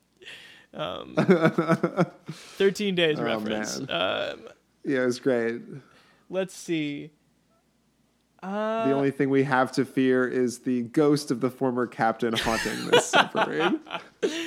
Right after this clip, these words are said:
Speaker 1: And there's your spoiler. You no longer have to watch this movie. Um, and I don't think you need to. It's not, it's not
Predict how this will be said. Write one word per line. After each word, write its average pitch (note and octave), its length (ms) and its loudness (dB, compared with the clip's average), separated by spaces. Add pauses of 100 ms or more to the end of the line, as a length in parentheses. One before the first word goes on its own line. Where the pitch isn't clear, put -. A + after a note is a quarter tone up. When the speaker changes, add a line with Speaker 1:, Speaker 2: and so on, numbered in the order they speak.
(240)
Speaker 1:
And F3+ 220 0
there's F#3 200 6
your F#3 120 4
spoiler. G3+ 520 4 (320)
You E3+ 160 0
no F3 160 4
longer F3 320 -2
have E3 140 -2
to E3+ 80 -8
watch F#3 380 -2
this F3 200 -6
movie. E3+ 540 -2 (280)
Um, D3+ 540 -2 (460)
and G#3+ 420 -4
I G#3 140 4
don't B3 180 0
think A#3+ 200 -4
you B3 80 -8
need A3 260 -6
to. D#3+ 280 2 (120)
It's - 180 2
not, D4 320 2 (340)
it's D4 200 -6
not D4 440 0